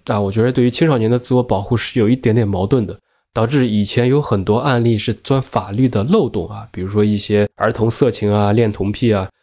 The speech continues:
还有之前旧的猥亵儿童罪、嫖宿幼女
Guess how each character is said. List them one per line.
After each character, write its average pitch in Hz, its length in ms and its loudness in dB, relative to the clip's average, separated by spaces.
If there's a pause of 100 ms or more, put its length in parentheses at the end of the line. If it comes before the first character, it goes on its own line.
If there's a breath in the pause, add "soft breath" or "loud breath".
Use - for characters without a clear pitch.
还 - 140 -2
有 123 100 2
之 131 180 0
前 110 400 0
旧 127 240 2
的 95 360 0
猥 98 280 0
亵 127 320 2
儿 95 140 0
童 123 260 0
罪、 113 300 0
嫖 110 320 -2
宿 123 320 2
幼 131 260 2
女 98 140 -2